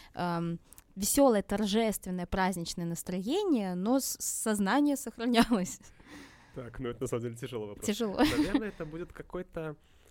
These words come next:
Speaker 2: э, какой-то джинфиз,
Speaker 1: Мгм.
Speaker 2: э, или какой-то не классический джин-тоник, то есть ягодный, например, э, или еще что-то, потому что это не очень сильно, то есть, э, вы не будете очень сильно пьяны, при этом будет достаточно, это будет освежать вас,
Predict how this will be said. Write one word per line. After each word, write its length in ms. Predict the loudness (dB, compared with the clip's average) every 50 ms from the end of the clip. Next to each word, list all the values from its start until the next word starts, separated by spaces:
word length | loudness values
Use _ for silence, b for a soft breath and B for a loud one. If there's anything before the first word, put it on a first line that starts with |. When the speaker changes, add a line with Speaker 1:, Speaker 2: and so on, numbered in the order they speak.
| b b b b b b -20 -20 -20
Speaker 2:
э, 440 | -20 -18 -18 -18 -18 -16 -16 -16 -16 -16
какой-то 320 | -14 -14 -14 -12 -10 -10
джинфиз, 580 | -8 -6 -4 -6 -6 -6 -10 -12 -12 -12 -16 -20 -20 _ _ -20 -10 -6
Speaker 1:
Мгм. 280 | -2 -2 0 0 0 -2
Speaker 2:
э, 280 | -2 -4 -4 -6 -10 -12 -10
или 220 | -10 -8 -6 -6
какой-то 440 | -6 -8 -10 -10 -10 -10 -8 -8 -6
не 180 | -6 -4 -4 -4
классический 480 | -6 -6 -8 -8 -12 -14 -12 -10 -8
джин-тоник, 480 | -8 -6 -8 -8 -6 -4 -4 -4 -6 -6
то 100 | -8 -8
есть 200 | -8 -8 -8 -10
ягодный, 460 | -12 -10 -10 -10 -10 -10 -10 -8 -8
например, 480 | -8 -8 -8 -8 -10 -8 -8 -8 -8 -6
э, 720 | -8 -8 -6 -6 -8 -8 -8 -8 -8 -8 -8 -8 -10 -10
или 280 | -12 -12 -12 -10 -8 -8
еще 440 | -8 -8 -8 -10 -10 -12 -12 -14 -12
что-то, 320 | -12 -12 -12 -12 -12 -12
потому 320 | -14 -14 -14 -14 -14 -16 -16
что 180 | -16 -12 -10
это 420 | -10 -10 -10 -12 -12 -12 -12 -12 -12 -16 -20 -20 -20 -20 -20 -20 -20 -20 -20 -18
не 220 | -14 -10 -6 -4 -4
очень 260 | -4 -4 -6 -10 -12
сильно, 420 | -10 -8 -8 -6 -6 -6 -8 -10 -14 b b b b b b b b b b b _ -14
то 80 | -14
есть, 260 | -12 -12 -14 -16 -20 -20 -20 -20 _ -20
э, 120 | -18 -18 -18 -18 -14 -10
вы 80 | -10 -8
не 100 | -8 -8
будете 260 | -8 -8 -8 -8 -10
очень 160 | -12 -12 -12
сильно 160 | -10 -8 -8 -6
пьяны, 260 | -6 -6 -6 -6 -6
при 120 | -6 -4 -6
этом 200 | -4 -6 -6 -6
будет 140 | -6 -6 -6
достаточно, 500 | -6 -8 -8 -8 -8 -8 -10 -10 -10 -12 -14 -16
это 100 | -14 -12
будет 160 | -12 -12 -12
освежать 340 | -12 -10 -10 -10 -10 -10 -8
вас, 140 | -10 -10